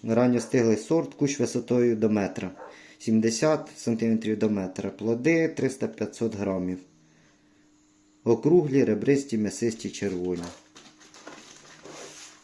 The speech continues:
Підписуйтесь на канал, тисніть вподобайки.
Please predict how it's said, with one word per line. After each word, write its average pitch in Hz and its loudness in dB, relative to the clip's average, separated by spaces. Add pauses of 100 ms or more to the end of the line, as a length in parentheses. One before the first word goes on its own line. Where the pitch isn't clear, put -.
(1700)
Підписуйтесь 135 4
на 117 0
канал, 151 0
тисніть 113 -4
вподобайки. 101 -4